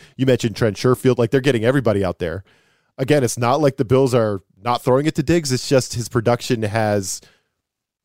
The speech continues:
not been as prominent, and the Bills are winning more. <laughs> It's just like, I don't know, make this make sense. You know what I mean? And,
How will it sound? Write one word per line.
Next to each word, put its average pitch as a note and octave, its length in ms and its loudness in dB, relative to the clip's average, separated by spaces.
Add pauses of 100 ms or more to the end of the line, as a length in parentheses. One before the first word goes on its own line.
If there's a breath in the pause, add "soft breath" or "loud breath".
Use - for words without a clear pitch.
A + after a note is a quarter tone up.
(120)
not A#2 380 -2
been B2 200 4
as G#2+ 120 -2
prominent, D3 520 2
and A#2 140 -4
the G#2+ 60 0
Bills A#2+ 240 0
are A2 80 2
winning G#2 320 -2
more. F2 320 -8
<laughs> - 20 -18
It's - 380 -6
just - 460 0
like, - 360 -4 (840 loud breath)
I - 140 0
don't F#3+ 80 2
know, F3+ 100 6
make C3+ 240 2
this E3+ 180 2
make C#3+ 180 2
sense. C#3 460 0
You B2 60 4
know B2+ 80 4
what C#3+ 80 6
I C3+ 40 4
mean? C#3 240 4
And, B2 300 2